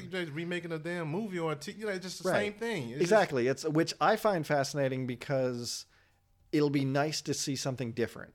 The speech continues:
Speaker 2: I've played the original. I know what the original storyline is, and
Speaker 1: Yeah.
Speaker 2: it's great to see it in new graphics and, you know, up,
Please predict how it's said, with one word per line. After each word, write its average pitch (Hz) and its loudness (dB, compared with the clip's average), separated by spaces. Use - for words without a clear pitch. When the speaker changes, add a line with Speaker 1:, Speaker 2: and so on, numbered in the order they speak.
Speaker 2:
I've 175 2
played 151 2
the 120 2
original. 104 -4
I 151 4
know 151 6
what 139 6
the 127 2
original 120 0
storyline 135 0
is, 143 -2
and 139 0
Speaker 1:
Yeah. 165 4
Speaker 2:
it's 110 -2
great 156 0
to 147 -6
see 151 -2
it 143 0
in 127 -4
new 131 0
graphics 127 -2
and, 123 -4
you 123 -4
know, 113 0
up, - -4